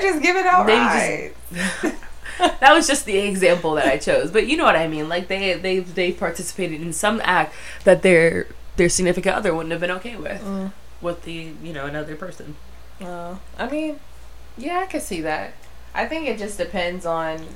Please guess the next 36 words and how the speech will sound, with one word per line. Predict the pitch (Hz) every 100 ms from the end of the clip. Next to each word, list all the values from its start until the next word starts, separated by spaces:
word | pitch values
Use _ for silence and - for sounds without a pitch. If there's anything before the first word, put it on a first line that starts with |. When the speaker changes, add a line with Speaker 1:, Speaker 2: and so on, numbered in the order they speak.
| - -
Speaker 1:
uh, | - 170 160 165 - 208 - - - - - - -
the | 190
couple | 180 196 190 190 185 185
and | 165 165
what | 180 185
they | 175 165
agreed | 160 160 165
on | 165 160 156
is | 151 151 147
what | 147 151 156
is | 165 -
considered, | 165 156 156 151 156 165 -
you | 190
know, | 180 156 165 - - - - - - - - - - - - - -
going | 165 165 160
outside | 160 151 165 147
of | 165
your | 156 160
marriage | 160 160 165 165 160
and | 156 156
cheating | - 165 156 147 151
or | 147 147 147 147 151 - - - - - - -
not | 165 160 -
being | 156 156
faithful | 156 170 160 - 156
or | 147
loyal. | 147 151 151 151 151 180 - -
Speaker 2:
Which | 170
Speaker 1:
It |
looks | 151
Speaker 2:
definitely | 156 170 220 156
needs | 160 151
to | - 165
Speaker 1:
different. |
Speaker 2:
be | 147
a | 131